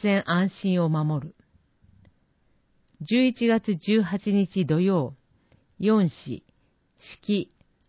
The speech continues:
朝霞、和光、新座市、消防団による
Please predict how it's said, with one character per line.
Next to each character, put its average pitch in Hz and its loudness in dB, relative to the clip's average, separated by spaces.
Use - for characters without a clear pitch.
朝 160 -4
霞、 170 -4
和 190 0
光、 143 -6
新 208 2
座 196 -2
市、 - -10
消 220 0
防 220 4
団 165 0
に 143 -2
よ 139 -2
る 143 -6